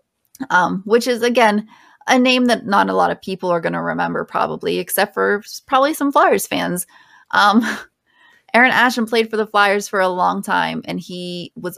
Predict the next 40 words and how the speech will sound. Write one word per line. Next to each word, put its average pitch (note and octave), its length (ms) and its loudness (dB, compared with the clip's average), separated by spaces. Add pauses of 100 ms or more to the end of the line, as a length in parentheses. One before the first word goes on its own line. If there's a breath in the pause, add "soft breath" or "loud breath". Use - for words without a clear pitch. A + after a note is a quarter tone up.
always G3 280 -2
a F#3 160 -10
phenomenal F#3 800 0
player E3 400 -2
in F3 160 -6
the D#3 80 -6
playoffs. - 540 -6 (500)
Uh, - 200 2 (140)
and F#3+ 220 0
then F#3+ 340 0 (300)
we A3+ 140 -4
got - 180 0
lucky G3+ 320 0
enough E3+ 260 0
to D#3+ 80 -4
pick F3+ 220 -6
him F3 180 -4
up, - 300 -4
and F3+ 140 -4
I G3+ 180 0
was F3+ 240 -2
so F3+ 300 0
excited - 480 -4
'cause - 140 -16
I E3 100 0
loved E3 420 -2
watching E3+ 380 -4
him E3+ 180 -6
play. - 240 -8
He F3 120 -8
was F3+ 100 -4
one F#3+ 80 -4
of G3 40 -4
my F3+ 140 -4
favorite F3+ 500 -4
players. F3 320 -6
He - 120 -16
was F#3+ 140 -10
just - 280 -14
fantastic. - 1040 -8